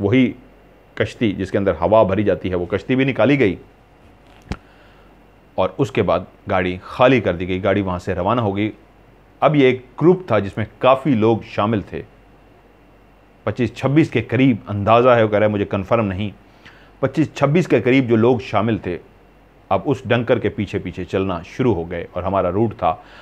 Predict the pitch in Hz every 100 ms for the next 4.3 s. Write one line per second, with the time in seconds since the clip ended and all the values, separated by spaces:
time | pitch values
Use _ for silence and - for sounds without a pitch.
0 | - - 175 131 117 156 185 165 135 120
1 | 107 98 107 98 110 98 104 107 - 110
2 | 90 101 87 82 - - 98 87 101 -
3 | 90 85 82 - _ - 104 85 69 55
4 | - - 80